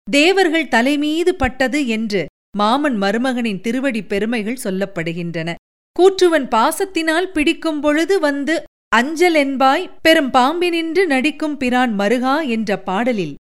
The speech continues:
பலருக்கு துன்பத்தை தந்து கொண்டிருந்த காளிங்கன் என்ற பெரிய நாகம் படமெடுத்தாட, அதனை அடக்கி அதன் சிரசின் மீது ஏறி நின்று வெற்றி நடனமாடிய கண்ணபிரான் மருகனே, நீ யமன் பாசக்கயிற்றோடு வரும்போது,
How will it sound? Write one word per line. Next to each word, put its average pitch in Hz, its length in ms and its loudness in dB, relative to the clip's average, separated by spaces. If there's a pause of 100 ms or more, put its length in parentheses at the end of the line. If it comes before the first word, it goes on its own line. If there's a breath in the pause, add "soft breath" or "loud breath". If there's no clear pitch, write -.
(120)
பலருக்கு 392 560 4
துன்பத்தை 339 480 -2
தந்து 277 300 -2
கொண்டிருந்த 262 640 -2
காளிங்கன் 302 600 -2
என்ற 254 320 -2
பெரிய 277 440 -4
நாகம் 226 420 -4
படமெடுத்தாட, 196 880 -4 (240)
அதனை 320 420 2
அடக்கி 262 680 0 (300)
அதன் 320 280 2
சிரசின் 370 360 0
மீது 269 320 -2
ஏறி 254 340 0
நின்று 190 400 -4 (320)
வெற்றி 262 300 2
நடனமாடிய 269 760 0
கண்ணபிரான் 214 680 -2
மருகனே, 185 420 -2 (320)
நீ 294 220 2
யமன் 226 520 0
பாசக்கயிற்றோடு 302 960 0
வரும்போது, 247 600 0